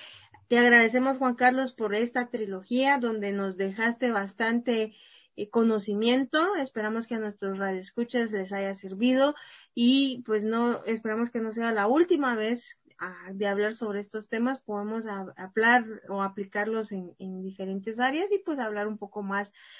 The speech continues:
externo a, a, o más aplicado también a la industria, dónde es que se puede ver, qué otras maneras podemos utilizar, ¿verdad?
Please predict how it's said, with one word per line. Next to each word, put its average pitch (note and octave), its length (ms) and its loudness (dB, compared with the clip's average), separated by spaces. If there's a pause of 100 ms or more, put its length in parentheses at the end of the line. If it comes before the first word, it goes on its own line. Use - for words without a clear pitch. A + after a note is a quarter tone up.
(220)
externo A3+ 840 0
a, F3 360 -6
a, F3 240 -12
o G3+ 160 -4
más A#3 240 2
aplicado G#3 560 -4
también G3 380 -4
a A#3 100 2
la G#3 80 0
industria, G#3+ 680 0
dónde G#3 280 -8
es G3+ 120 -10
que F#3+ 120 -18
se F3+ 100 -16
puede F#3 280 -14
ver, B3+ 340 0 (260)
qué C4+ 140 2
otras C#4 400 2
maneras G#3 480 -6
podemos F3 460 -14
utilizar, G3 640 -8
¿verdad? E3+ 340 -6